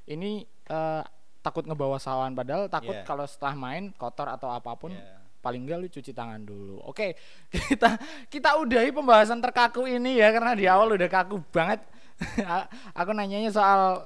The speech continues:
Speaker 1: tentang corona, tentang konten-konten yang diambil Snap Art nih, kenapa?
Speaker 2: <laughs>
Speaker 1: Padahal ini sangat kaku sekali ya.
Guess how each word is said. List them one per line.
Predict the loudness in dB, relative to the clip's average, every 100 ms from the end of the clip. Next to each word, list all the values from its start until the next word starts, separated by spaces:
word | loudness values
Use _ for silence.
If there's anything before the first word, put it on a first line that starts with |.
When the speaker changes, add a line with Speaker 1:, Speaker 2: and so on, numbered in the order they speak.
| -10
Speaker 1:
tentang | -8 0 0
corona, | 2 2 2 0 -4
tentang | -6 -6 -4
konten-konten | -4 -4 -4 -6 -6 -8
yang | -8 -8
diambil | -8 -8 -8 -10 -8 -6 -4 -4
Snap | -4 -4 -2
Art | -2
nih, | -4
kenapa? | -4 -4 -2 -2 -2 -2 -6 -10 -12
Speaker 2:
<laughs> | -14 -14
Speaker 1:
Padahal | -4 -2 -2 -4 -6 -6 -10
ini | -12
sangat | -10 -8 -6 -6
kaku | -6 -6 -10
sekali | -10 -8 -8 -8 -10 -10
ya. | -8